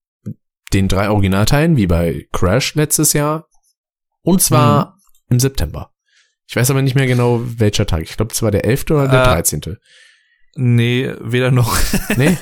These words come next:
Speaker 2: Es
Speaker 1: Scheiße.
Speaker 2: war eins-, einundzwanzigster.
Speaker 1: Daran habe ich gerade als drittes gedacht.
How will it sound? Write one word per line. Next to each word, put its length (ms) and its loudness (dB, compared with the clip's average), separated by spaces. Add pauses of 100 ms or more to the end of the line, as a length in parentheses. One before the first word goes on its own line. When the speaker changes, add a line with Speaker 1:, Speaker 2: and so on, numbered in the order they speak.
(200)
Speaker 2:
Es 160 -4
Speaker 1:
Scheiße. 260 -4
Speaker 2:
war 120 -4
eins-, 280 -4
einundzwanzigster. 880 -4 (160)
Speaker 1:
Daran 400 0
habe 100 2
ich 80 -4
gerade 180 2
als 220 0
drittes 340 -2
gedacht. 600 0